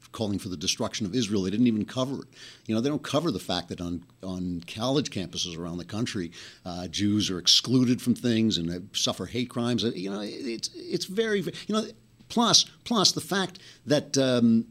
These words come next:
uh, all those Black Lives Matter people were visiting the White House, and what's his name, the Reverend Al Sharpton Ju-, the Reverend Al Sharpton Junior, because we revere the Al Shar-, Al Sharpton Junior.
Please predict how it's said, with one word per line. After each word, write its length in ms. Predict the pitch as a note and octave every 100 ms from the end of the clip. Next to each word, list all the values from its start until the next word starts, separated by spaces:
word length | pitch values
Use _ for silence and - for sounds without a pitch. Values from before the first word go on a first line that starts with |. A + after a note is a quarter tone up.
| -
uh, 400 | A2 G2 F#2 F#2 - -
all 220 | G#2 D#3 C#3
those 380 | C3 A#2 E2+
Black 480 | - G2+ G#2+ C3 -
Lives 320 | C3+ A#2+ F#2
Matter 320 | F#2+ G2+ C#3+ A#2+
people 300 | G2 F2 E2+
were 120 | F2+
visiting 520 | D2+ A2 B2 G#2+ G2
the 80 | F2+
White 260 | F2 A2+
House, 380 | G2+ G#2 E2+ - - - -
and 160 | F#2+ G2
what's 160 | A#2
his 160 | B2 E2+
name, 280 | E2 D#2 D#2
the 100 | D#2
Reverend 560 | E2 D2+ F2 F2+ F2
Al 200 | F#2 G2+
Sharpton 500 | - B2 A2 - G2
Ju-, 140 | F2+ F2+
the 100 | F2
Reverend 680 | F2 A2 G2+ F2+ D#2+ C#2+ -
Al 260 | F2 F2+
Sharpton 520 | E2+ G#2+ F#2 - F#2
Junior, 340 | E2 G2 F#2+ E2
because 260 | D2 D#2+
we 100 | D2
revere 640 | C#2+ E2 C2+ G2 A2 F#2 D#2+
the 160 | D2+
Al 140 | F2+ F#2
Shar-, 240 | - F#2 F#2+
Al 140 | F#2
Sharpton 360 | - F#2 - F#2+
Junior. 260 | C3 C3